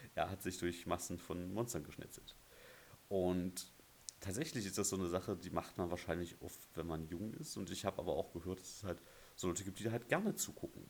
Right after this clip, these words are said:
die, äh, die eigentlich theoretisch <laughs> gesehen perfekte Kandidaten für Let's Plays wären,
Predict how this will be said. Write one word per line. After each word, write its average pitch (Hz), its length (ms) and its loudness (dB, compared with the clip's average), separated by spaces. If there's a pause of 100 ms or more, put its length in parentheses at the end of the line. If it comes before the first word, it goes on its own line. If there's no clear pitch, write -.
die, 80 380 0
äh, 71 400 2
die 92 220 0
eigentlich 113 240 0
theoretisch 117 600 2
<laughs> - 0 -
gesehen 127 400 8
perfekte 110 600 4
Kandidaten 82 420 4
für - 140 -4
Let's 78 180 -4
Plays - 340 -2
wären, 85 200 4